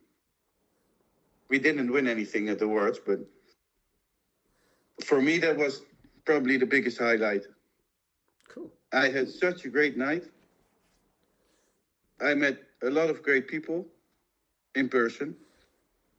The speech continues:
Speaker 1: And although we were there a few hours, it seemed to be, to me, a bit too short. I could have, like, talked for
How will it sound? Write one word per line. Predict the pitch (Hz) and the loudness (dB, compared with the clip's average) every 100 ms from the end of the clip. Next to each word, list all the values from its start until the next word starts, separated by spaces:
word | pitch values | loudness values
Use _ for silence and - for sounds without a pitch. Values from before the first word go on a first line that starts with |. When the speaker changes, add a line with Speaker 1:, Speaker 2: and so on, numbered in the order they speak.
| _ _ _ _ _ _ - | _ _ _ _ _ _ 2
Speaker 1:
And | 160 165 - _ _ _ _ _ _ _ _ _ _ _ - | 2 2 -8 _ _ _ _ _ _ _ _ _ _ _ -2
although | 165 160 202 | 0 2 2
we | 180 | 2
were | 170 180 | 2 4
there | 165 | 4
a | 160 | 2
few | - 156 | 0 0
hours, | 147 180 202 226 - | 2 2 0 -4 -6
it | 160 | -6
seemed | - 202 190 | -2 -2 -2
to | 185 | 0
be, | 180 | 0
to | 170 - | 0 0
me, | 175 208 285 - - - _ _ _ _ - | 2 2 0 -4 -18 -20 _ _ _ _ 0
a | 165 | 2
bit | 196 202 | 2 2
too | - | -2
short. | 180 - 165 110 - - _ _ _ | -6 -2 0 0 -4 -14 _ _ _
I | 147 | -2
could | 139 165 | 0 0
have, | 160 | 0
like, | 165 151 147 | 2 2 2
talked | 175 165 - | 0 0 0
for | - 156 139 143 | -2 0 0 -2